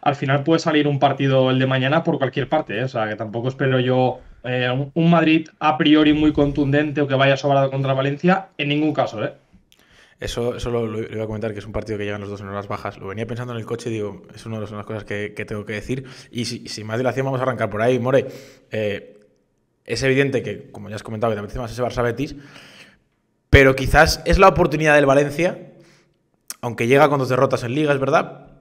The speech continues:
Speaker 2: pero de ganar al Madrid, porque es probablemente el peor momento de la temporada de, de este Real Madrid.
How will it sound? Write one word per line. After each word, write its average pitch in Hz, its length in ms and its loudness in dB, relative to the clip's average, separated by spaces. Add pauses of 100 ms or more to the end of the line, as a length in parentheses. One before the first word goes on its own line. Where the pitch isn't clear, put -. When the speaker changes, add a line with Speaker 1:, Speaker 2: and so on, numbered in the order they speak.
(340)
Speaker 2:
pero 123 280 6
de 110 100 0
ganar 110 180 2
al 151 100 4
Madrid, 143 300 4
porque 107 440 -6
es 117 180 -12
probablemente 143 340 0
el 160 100 -4
peor 139 180 4
momento 143 200 -2
de 123 60 4
la 110 40 2
temporada 110 380 -2
de, 101 240 -8
de 101 80 -10
este - 140 -8
Real 101 160 -8
Madrid. 127 240 -8